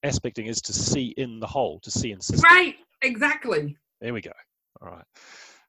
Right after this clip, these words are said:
Speaker 1: I thought you'd like that.
Speaker 2: So that just made up for all your behavioralism. <laughs> And the
Speaker 1: Yep.
Speaker 2: study of chickens. <laughs>
Speaker 1: That's right. Yeah, yeah.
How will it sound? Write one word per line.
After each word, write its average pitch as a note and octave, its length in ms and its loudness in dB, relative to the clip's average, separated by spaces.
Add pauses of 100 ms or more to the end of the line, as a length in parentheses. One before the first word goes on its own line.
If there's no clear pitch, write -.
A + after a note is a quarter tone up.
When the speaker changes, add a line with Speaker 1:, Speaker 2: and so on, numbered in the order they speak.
Speaker 1:
I - 60 -12
thought - 160 -6
you'd - 100 -14
like - 180 -10
that. - 180 -10 (340)
Speaker 2:
So C#4+ 140 6
that D4 220 4
just D#4 200 -2
made D4 220 4
up C#4+ 160 2
for - 120 4
all B3 200 8
your C4+ 200 4
behavioralism. F3+ 920 0 (720)
<laughs> C4 80 -4 (2250)
And C4+ 160 6
the C4+ 80 10
Speaker 1:
Yep. G#3+ 140 8
Speaker 2:
study D#4 280 4
of D4+ 340 2
chickens. G3 440 2 (260)
<laughs> - 280 -6
Speaker 1:
That's F3 200 4
right. E3 280 10
Yeah, D#3 160 6
yeah. D#3+ 280 4